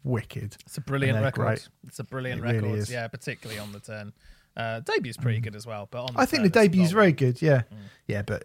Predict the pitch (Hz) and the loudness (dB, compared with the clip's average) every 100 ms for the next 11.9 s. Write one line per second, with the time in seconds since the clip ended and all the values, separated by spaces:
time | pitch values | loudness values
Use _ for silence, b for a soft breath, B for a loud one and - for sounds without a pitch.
0 | - 101 104 123 113 - - 101 87 - | -10 -12 -4 0 -2 -4 -6 -6 -8 -10
1 | - 101 98 - 151 214 190 165 175 170 | -8 -6 -2 4 6 8 6 8 8 8
2 | 160 151 135 143 135 131 127 131 127 127 | 6 4 6 6 6 6 4 4 4 2
3 | 123 139 127 127 127 - B B - 156 | 2 2 4 6 6 4 B B 4 6
4 | 160 156 143 170 160 165 143 160 160 147 | 6 6 6 8 8 6 6 8 8 6
5 | B B 127 165 - 151 156 139 160 147 | B B 6 6 8 8 8 8 8 8
6 | 151 156 160 165 - 143 143 147 - 143 | 6 6 6 4 2 2 4 4 6 4
7 | 143 151 160 156 - 160 165 175 139 - | 6 6 6 2 2 2 2 0 0 0
8 | 127 123 - 127 127 131 131 127 131 127 | 0 -2 0 2 4 4 4 2 -2 0
9 | 135 131 127 - b b b b 143 135 | 2 4 4 0 b b b b 4 6
10 | 135 123 131 120 127 123 123 123 - - | 4 4 4 4 4 6 6 4 0 -12
11 | _ _ _ - - 135 120 117 | _ _ _ -4 4 6 6 4